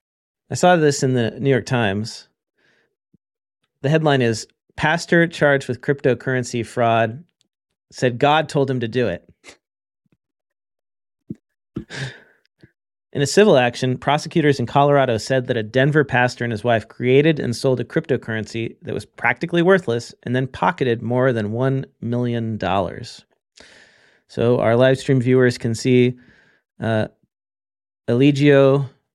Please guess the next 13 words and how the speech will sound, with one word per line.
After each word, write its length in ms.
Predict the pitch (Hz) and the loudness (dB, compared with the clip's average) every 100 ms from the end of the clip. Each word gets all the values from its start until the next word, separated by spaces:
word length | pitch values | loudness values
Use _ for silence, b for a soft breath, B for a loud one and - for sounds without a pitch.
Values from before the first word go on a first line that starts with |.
| _ _ | _ _
Regalado, 760 | 131 127 120 113 113 104 95 139 - _ _ _ _ _ _ _ - | -4 0 2 2 2 2 0 -2 -8 _ _ _ _ _ _ _ -6
who 80 | |
is 120 | 123 98 | -6 -6
the 60 | |
pastor, 640 | 82 131 131 - 98 117 127 _ _ _ | -2 0 0 -2 -2 -2 -6 _ _ _
accused 320 | 107 107 120 | -8 -4 -4
of 80 | 113 | -4
selling 320 | - 123 120 | -2 0 0
a 40 | 107 | 0
worthless 360 | 117 117 110 | -2 -2 -6
cryptocurrency 800 | - - 90 - 90 87 98 127 - _ b b b b | -10 -8 -8 -6 -8 -8 -8 -10 -12 _ b b b b
in 120 | 117 | -2
Denver. 440 | 117 113 92 - | 0 2 0 -6